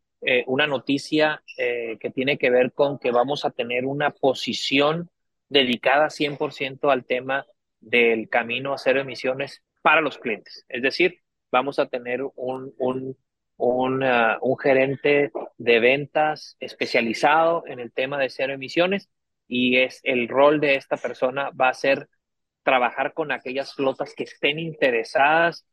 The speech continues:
en este proceso de descarbonización, en este proceso de ir mejorando sus emisiones. Y como nosotros lo tenemos bien claro, ¿no? Al, al principio, o sea, el llegar a cero emisiones no significa que yo tenga que cambiar toda mi flota de eléctricos de un día para otro,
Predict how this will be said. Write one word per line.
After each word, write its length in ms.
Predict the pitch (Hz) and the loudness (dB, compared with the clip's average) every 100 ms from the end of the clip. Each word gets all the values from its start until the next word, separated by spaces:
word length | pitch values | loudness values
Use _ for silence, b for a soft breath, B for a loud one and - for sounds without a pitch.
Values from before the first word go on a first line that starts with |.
| _ - | _ -10
en 140 | 123 | -8
este 180 | 120 135 | -4 -4
proceso 460 | - 113 120 135 123 | -4 -2 -2 0 0
de 60 | |
descarbonización, 840 | 110 - 101 95 92 104 - 101 _ | 0 -4 -6 -8 -12 -16 -14 -16 _
en 80 | 120 | -6
este 180 | 117 123 | -2 -2
proceso 500 | 123 - 123 139 123 | -2 0 0 2 2
de 120 | 117 | 2
ir 160 | 120 | 0
mejorando 520 | 131 - 120 117 117 127 | -4 0 2 2 -2 -6
sus 200 | 120 120 | -6 -8
emisiones. 520 | 98 95 98 95 _ _ b b _ | -8 -8 -8 -8 _ _ b b _
Y 120 | 135 127 | -4 2
como 200 | 139 127 | 2 2
nosotros 340 | 127 139 160 | 2 2 4
lo 100 | 151 | 2
tenemos 380 | 135 131 143 131 | 0 -2 -2 0
bien 160 | 143 | 0
claro, 280 | 139 120 110 | 2 2 0
¿no? 100 | 143 | -4
Al, 120 | 147 - - | -6 -8 -4
al 160 | 123 | -4
principio, 420 | 131 123 160 156 - | -4 -4 -2 -4 -6
o 80 | 131 | 0
sea, 180 | 131 - - | 0 0 -2
el 440 | 123 120 120 117 | 0 0 -4 -2
llegar 320 | 131 135 131 _ - | 0 0 -2 _ -4
a 160 | 160 160 | -2 0
cero 200 | 175 175 | -2 -2
emisiones 580 | 143 - 160 156 - _ _ _ | -4 -2 -2 -4 -10 _ _ _
no 160 | 131 139 | 0 0
significa 540 | - 147 127 131 139 | 0 -6 -4 -2 0
que 100 | 135 | 0
yo 120 | 120 123 | 0 0
tenga 200 | 135 131 | -2 -4
que 100 | 120 | -6
cambiar 320 | 117 120 120 | -2 0 2
toda 260 | 135 139 | 4 4
mi 120 | 131 120 | 2 0
flota 260 | 131 - | 2 4
de 60 | 127 | 4
eléctricos 480 | 131 - 135 123 113 | 2 0 -4 -4 -4
de 80 | |
un 60 | 117 | -2
día 120 | 123 | 2
para 180 | 127 123 | 6 4
otro, 160 | 113 | 4